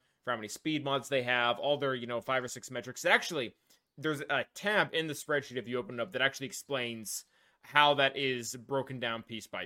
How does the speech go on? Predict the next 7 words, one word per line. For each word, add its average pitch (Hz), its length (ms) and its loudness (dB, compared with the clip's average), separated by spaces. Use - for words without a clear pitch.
piece. - 440 -10
Um, 87 600 -10
and 143 100 0
then 147 100 0
the 143 60 -4
second 254 360 4
question, 131 580 2